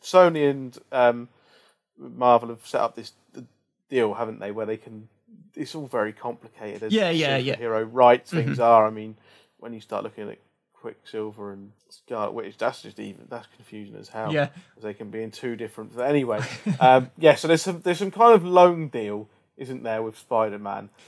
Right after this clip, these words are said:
Speaker 2: Yeah, Sony, Sony are basically backing this in name
Speaker 1: Yeah.
Speaker 2: and checkbook,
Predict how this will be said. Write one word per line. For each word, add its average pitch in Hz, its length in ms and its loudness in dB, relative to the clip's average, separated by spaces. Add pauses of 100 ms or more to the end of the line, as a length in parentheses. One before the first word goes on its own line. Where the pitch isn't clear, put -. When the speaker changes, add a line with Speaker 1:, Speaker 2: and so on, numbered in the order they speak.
Speaker 2:
Yeah, 196 200 -2
Sony, 185 520 0
Sony 208 360 0
are 165 40 -2
basically 160 540 -2
backing 135 440 -6
this 131 280 -4 (220)
in 131 280 -6 (180)
name 139 340 -4
Speaker 1:
Yeah. 120 140 4
Speaker 2:
and 110 80 -8
checkbook, - 540 -12